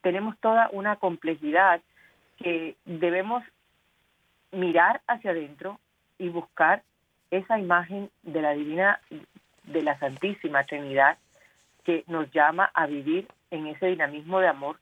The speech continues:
que tiene que surgir en la casa,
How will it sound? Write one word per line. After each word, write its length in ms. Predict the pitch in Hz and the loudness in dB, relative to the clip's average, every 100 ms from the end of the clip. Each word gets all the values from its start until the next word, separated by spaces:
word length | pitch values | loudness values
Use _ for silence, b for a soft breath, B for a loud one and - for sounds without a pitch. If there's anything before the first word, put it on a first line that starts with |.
| B B _ | B B _
que 100 | 170 | -6
tiene 240 | 175 190 | -2 -4
que 120 | 196 | -4
surgir 440 | 185 160 - 311 294 _ _ _ _ - | -6 -8 -4 -4 -4 _ _ _ _ -4
en 300 | 170 180 196 _ _ _ | -4 -4 -12 _ _ _
la 220 | 156 143 | 0 2
casa, 420 | 139 127 - - | 2 -2 -6 -18